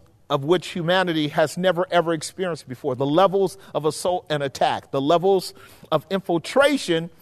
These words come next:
and influence, the levels of domination and distraction are so profound,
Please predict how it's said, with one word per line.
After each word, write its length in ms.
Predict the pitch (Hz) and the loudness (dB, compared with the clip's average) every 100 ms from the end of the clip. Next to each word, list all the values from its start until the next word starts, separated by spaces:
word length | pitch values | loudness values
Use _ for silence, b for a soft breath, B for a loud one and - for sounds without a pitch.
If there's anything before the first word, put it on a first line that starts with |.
| B B B | B B B
and 160 | 160 165 | -6 -4
influence, 560 | 196 202 - 170 143 - | -6 -6 -4 -4 -4 0
the 100 | 170 | 4
levels 560 | 170 190 208 214 214 208 - | 6 6 6 6 6 4 -2
of 300 | 170 143 117 | -2 -2 0
domination 960 | 180 214 214 190 185 196 - 147 135 - B B | 2 4 2 0 2 2 0 -4 -6 -10 B B
and 140 | 160 | -4
distraction 760 | 165 - - 202 196 - 143 - B | -4 -4 0 2 2 -2 -8 -8 B
are 160 | 156 156 | 2 2
so 280 | - 226 233 | 2 2 2
profound, 560 | - 180 190 160 127 | 0 -2 0 0 -4